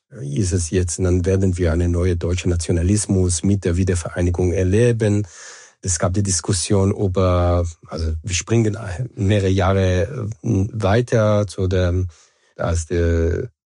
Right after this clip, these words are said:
Fußball-Weltmeisterschaft in Deutschland stattgefunden hat, die deutsche Märchen, das deutsche Märchen und die Sommer und so, äh,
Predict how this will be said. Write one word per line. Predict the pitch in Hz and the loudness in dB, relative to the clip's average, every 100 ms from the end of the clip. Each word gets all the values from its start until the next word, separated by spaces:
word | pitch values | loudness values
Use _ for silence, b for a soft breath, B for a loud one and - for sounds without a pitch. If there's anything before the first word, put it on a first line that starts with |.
| _ | _
Fußball-Weltmeisterschaft | - 117 - 101 98 95 104 107 107 98 92 90 - 80 80 | -2 -2 0 0 2 2 0 0 0 0 -2 -4 -2 -4 -4
in | 90 | -2
Deutschland | 87 87 85 | -2 -2 -4
stattgefunden | 82 92 90 92 - 90 87 82 | -2 -2 -2 -6 -4 -2 0 -2
hat, | 85 82 82 - | 0 -2 -4 -6
die | 85 | -4
deutsche | 85 101 - 87 82 B B B B B | 0 0 0 -4 -6 B B B B B
Märchen, | - 98 123 117 - 107 104 | -4 2 2 2 2 2 0
das | 117 104 | -2 0
deutsche | 104 98 | 0 2
Märchen | 107 104 117 117 110 107 | 2 4 2 2 0 2
und | 110 104 | 2 0
die | 101 | 0
Sommer | 104 117 110 107 | 2 2 2 2
und | 107 110 | 0 -2
so, | 120 107 117 | -2 0 2
äh, | 110 101 101 98 | 2 4 4 2